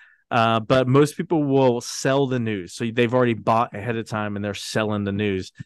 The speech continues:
Um, and that's where you hear that saying from, is the smart people sell the news and the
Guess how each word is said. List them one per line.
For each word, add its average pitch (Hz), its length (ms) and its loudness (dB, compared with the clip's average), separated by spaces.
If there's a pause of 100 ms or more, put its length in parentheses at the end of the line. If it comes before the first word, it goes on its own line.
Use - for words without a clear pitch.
(220)
Um, 107 380 -2
and 110 240 -2
that's 113 220 0
where 123 80 -2
you 107 140 -4
hear 107 200 -2
that 101 160 -6
saying 104 340 -6
from, 101 380 -2
is 98 280 -6
the 101 300 -4
smart 120 380 2
people 101 440 -2
sell 147 260 -2
the 110 100 -4
news 95 320 -6
and 104 260 -4
the 98 380 -2